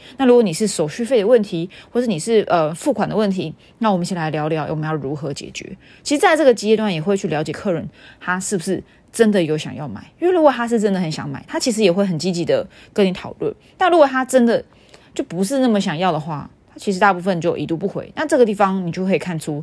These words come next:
他到底是不是真的有，有这样的一个，就是积极的心态是想要来，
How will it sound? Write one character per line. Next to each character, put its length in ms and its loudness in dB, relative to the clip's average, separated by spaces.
他 120 -4
到 140 4
底 100 -8
是 140 -14
不 60 -8
是 60 -4
真 160 -10
的 140 -8
有， 220 -2
有 200 -2
这 100 -6
样 120 -2
的 60 -4
一 40 -6
个， 380 -8
就 120 -10
是 120 -2
积 180 -4
极 180 -8
的 220 -2
心 220 -4
态 160 -4
是 120 -8
想 200 -8
要 360 -8
来， 160 -12